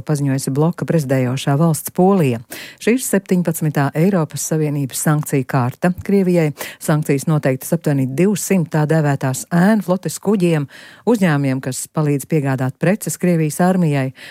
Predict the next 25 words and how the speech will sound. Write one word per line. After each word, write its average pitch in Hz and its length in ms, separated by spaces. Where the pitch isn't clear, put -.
un 165 160
kas 151 240
atrodas 135 320
trešajās 151 400
valstīs, 139 560
to 143 160
vidū 131 240
Vietnamā, 143 560
Serbijā, 135 560
Turcijā. 143 540
Sankciju 240 400
sarakstā 202 480
ir 151 80
vairāki 165 320
desmiti 160 480
Krievijas 147 400
amatpersonu. 131 720
Sankcijas 156 400
paredzētas 151 560
arī 135 160
Krievijas 143 400
privātpersonām 127 920
par 127 160
kiberuzbrukumiem, 147 960
cilvēktiesību 151 640